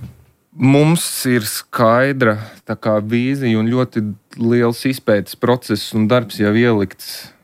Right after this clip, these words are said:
nu, tajā, kur tam vajadzētu iet un kā tam vajadzētu strādāt. Un, un tas arī, ko mēs esam saskārušies, ir ļoti, ir ļoti liels šaubas, un bieži vien arī ir kaut kādi piedāvājumi vai pat iespējas iegūt kaut kādu iespējami lielu finansējumu,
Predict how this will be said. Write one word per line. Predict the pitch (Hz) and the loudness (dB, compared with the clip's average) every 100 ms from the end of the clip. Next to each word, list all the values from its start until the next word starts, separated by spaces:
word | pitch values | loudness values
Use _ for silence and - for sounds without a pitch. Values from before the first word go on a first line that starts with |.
| _ _ | _ _
nu, | 107 107 110 120 - | -2 0 0 -4 -2
tajā, | 117 110 104 95 - - | 2 4 2 0 -6 -10
kur | - 127 | -2 -2
tam | - 104 110 | 0 -2 0
vajadzētu | 127 113 104 98 110 | 0 0 0 0 -2
iet | 117 117 | -2 -2
un | 104 | -2
kā | 113 110 | 0 -2
tam | 107 107 | -2 0
vajadzētu | 113 104 101 98 | 0 2 0 -2
strādāt. | - 139 151 131 110 98 95 - | -4 0 2 2 0 -2 -4 -12
Un, | - 107 107 101 104 | -6 -2 -2 -2 -4
un | - 107 | -4 -4
tas | 110 | -2
arī, | 117 104 101 | -2 0 0
ko | 117 | 2
mēs | 110 104 | 2 0
esam | - 107 | 0 -2
saskārušies, | - 151 - 113 107 113 117 110 - _ _ _ _ 117 | -2 -2 0 0 0 0 0 0 -6 _ _ _ _ -4
ir | 110 | 0
ļoti, | 120 117 - 107 101 95 _ _ _ _ _ _ _ _ | 2 2 2 2 2 -2 _ _ _ _ _ _ _ _
ir | 131 135 | -2 2
ļoti | 156 131 127 | 2 2 2
liels | 131 147 | 2 0
šaubas, | - 139 147 170 143 | 0 0 2 0 -2
un | 131 120 | -2 0
bieži | 139 127 120 | 0 0 0
vien | 123 143 | -2 0
arī | 117 113 117 151 | 0 0 0 0
ir | |
kaut | 139 120 107 | 0 -2 -2
kādi | 131 123 107 | 0 0 0
piedāvājumi | - 110 120 104 104 101 107 | -2 -2 0 2 2 0 0
vai | 110 | -2
pat | - 120 | -4 -4
iespējas | 127 120 110 101 - | -4 -2 -2 -2 -2
iegūt | 143 170 123 104 107 | 0 0 0 -2 -4
kaut | 113 104 | -4 -4
kādu | 110 101 98 101 | -2 -2 -2 -2
iespējami | 123 123 - 101 98 95 110 | -2 -2 -2 -2 0 0 0
lielu | 120 127 131 | 0 0 -2
finansējumu, | 120 156 156 113 107 113 107 104 104 107 | -2 0 0 0 -2 -2 -2 -2 -2 -6